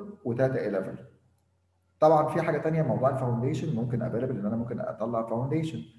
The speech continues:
لو انا دماغي سفر سفر خلاص ل-، لابني او لبنتي، يبقى ممكن اطلعه فاونديشن بالمره، ي-،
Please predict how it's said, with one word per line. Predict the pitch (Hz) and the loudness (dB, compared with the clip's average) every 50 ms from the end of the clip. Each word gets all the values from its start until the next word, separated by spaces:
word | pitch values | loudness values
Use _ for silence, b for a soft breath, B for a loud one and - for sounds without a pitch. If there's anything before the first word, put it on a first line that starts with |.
| B B B B B - | B B B B B -2
لو | 110 110 117 143 | 2 4 4 6
انا | 160 165 | 4 4
دماغي | - 131 156 156 151 | 4 4 2 2 2
سفر | 156 - 156 160 151 | 0 -2 -2 -4 -4
سفر | - - 160 156 156 135 117 - - | -4 -4 -4 -2 -2 -4 -6 -6 -12
خلاص | - - 104 117 135 131 - - | -12 -6 -2 -2 -2 -2 -4 -4
ل-، | 117 113 113 113 | -4 -4 -2 -2
لابني | 117 139 - 135 123 104 | -2 -2 -2 0 0 0
او | 107 107 | 0 0
لبنتي، | 107 113 139 160 160 - 185 180 | -2 -2 -2 0 0 0 0 -2
يبقى | 165 - 131 135 | 0 0 0 -2
ممكن | 147 - 147 123 | -2 -4 -4 -4
اطلعه | 120 117 107 120 131 127 | -4 -2 0 0 0 0
فاونديشن | - 117 101 101 98 120 127 - 117 104 - - | 0 -2 -4 -4 -4 -6 -6 -6 -6 -8 -8 -8
بالمره، | 104 95 95 107 120 139 143 139 117 | -8 -6 -4 -4 -4 -2 -2 -2 -2
ي-، | 104 98 | -2 -4